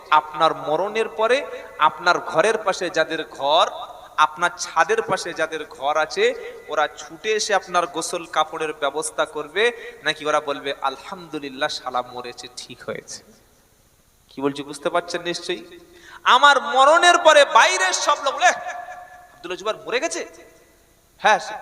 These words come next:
গতকাল মারা গেছে।" ইস, মোটামুটি লোকটা টুকটাক খুব একটা খারাপ বক্তব্য করতো না, ভালো বলতো। "কি করে মরলো রে?"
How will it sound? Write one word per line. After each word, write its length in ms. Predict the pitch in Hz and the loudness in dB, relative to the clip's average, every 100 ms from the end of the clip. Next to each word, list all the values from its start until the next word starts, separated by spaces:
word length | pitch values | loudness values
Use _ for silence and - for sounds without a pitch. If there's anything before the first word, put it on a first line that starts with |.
| - - - | -14 -18 -14
গতকাল 260 | 147 151 147 | -8 -4 -4
মারা 200 | 131 127 | -2 -4
গেছে।" 240 | 123 127 | -8 -10
ইস, 360 | - - - - - _ - - _ - _ _ _ _ _ | -8 -8 -10 -14 -18 _ -10 -10 _ -20 _ _ _ _ _
মোটামুটি 680 | 240 254 240 240 226 220 196 | -20 -18 -14 -14 -14 -16 -20
লোকটা 480 | 202 - 196 190 185 - - - - _ _ - | -20 -12 -8 -8 -10 -14 -20 -20 -20 _ _ -20
টুকটাক 300 | 185 - - | -20 -18 -18
খুব 160 | _ 208 | _ -12
একটা 160 | 208 214 | -8 -8
খারাপ 400 | - 170 185 - | -6 -6 -6 -8
বক্তব্য 320 | - - 156 | -16 -14 -14
করতো 300 | - 139 139 | -12 -16 -14
না, 100 | 123 | -12
ভালো 240 | 113 165 | -8 -8
বলতো। 360 | 185 180 190 - _ _ _ _ - | -8 -12 -12 -20 _ _ _ _ -10
"কি 80 | - | 0
করে 160 | 311 | 2
মরলো 260 | 233 233 | 6 8
রে?" 80 | 285 | 8